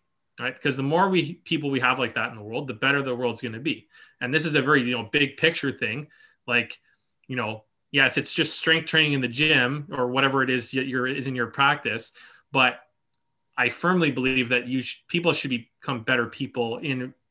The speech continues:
a kind of a myriad of ways as a result of working with a good, a good trainer coach, sure, but, like, also a good educator. Like, we've probably both had teachers and professors in our s-, in our actual formal education that really left a really po-, powerful mark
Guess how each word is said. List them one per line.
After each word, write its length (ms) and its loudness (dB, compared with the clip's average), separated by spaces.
a 160 0
kind 260 2
of 60 0
a 60 0
myriad 360 2
of 140 -6
ways 360 0
as 240 -4
a 40 -2
result 360 -2
of 100 -8
working 300 -4
with 220 -4
a 60 -4
good, 440 -2
a 80 0
good 300 0
trainer 300 2
coach, 260 2
sure, 360 4
but, 220 -2
like, 140 0
also 240 2
a 40 0
good 160 0
educator. 640 -6
Like, 200 -14
we've 520 -4
probably 300 4
both 320 -2
had 360 2
teachers 340 2
and 80 -2
professors 800 0
in 120 -4
our 100 0
s-, 280 -6
in 120 -6
our 260 -4
actual 280 0
formal 340 -2
education 840 -4
that 140 -2
really 180 4
left 220 4
a 40 0
really 200 2
po-, 460 0
powerful 360 0
mark 420 -2